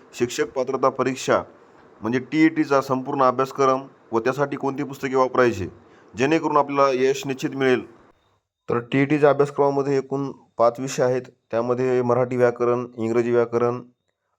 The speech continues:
अंकगणित आणि भूमिती, परिसर अभ्यास आणि बालमानसशास्त्र असे हे पाच विषय आहेत. तर आपण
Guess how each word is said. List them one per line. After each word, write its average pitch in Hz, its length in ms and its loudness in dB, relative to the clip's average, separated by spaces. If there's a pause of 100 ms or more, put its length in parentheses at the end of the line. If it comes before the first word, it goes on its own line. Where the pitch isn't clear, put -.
(140)
अंकगणित 131 500 -4
आणि 139 120 -2
भूमिती, 123 680 -6 (120)
परिसर 127 320 -2
अभ्यास 127 400 2 (140)
आणि 113 380 -6
बालमानसशास्त्र 120 880 0 (520)
असे 120 220 -8
हे 131 160 -6
पाच 131 320 2
विषय 135 240 -4
आहेत. 113 180 -2 (640)
तर 123 140 0
आपण 127 440 0